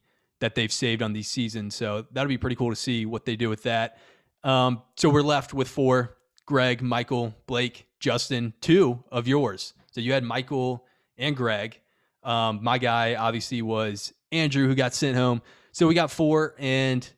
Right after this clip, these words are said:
I think there's a tier one with Greg and Blake,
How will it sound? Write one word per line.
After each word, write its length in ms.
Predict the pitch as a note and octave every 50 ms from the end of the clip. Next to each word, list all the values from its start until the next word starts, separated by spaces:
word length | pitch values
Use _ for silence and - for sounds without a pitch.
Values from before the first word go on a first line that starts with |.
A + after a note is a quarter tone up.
| _ _ _ _ _ -
I 100 | B2+ C#3+
think 220 | - F3+ E3 D3
there's 220 | - D#3 C3+ B2 B2+
a 60 | A#2
tier 300 | - - - D3 C#3+ C3+
one 380 | B2+ A#2+ B2 C3 C3+ C3+ C3 A#2+
with 240 | A#2 A2 - - -
Greg 460 | - C3 A#2+ A#2+ B2 B2 B2 B2 B2
and 140 | A#2 A2+ G#2
Blake, 520 | - A#2+ A#2 A#2 A#2 A#2 A2 - - _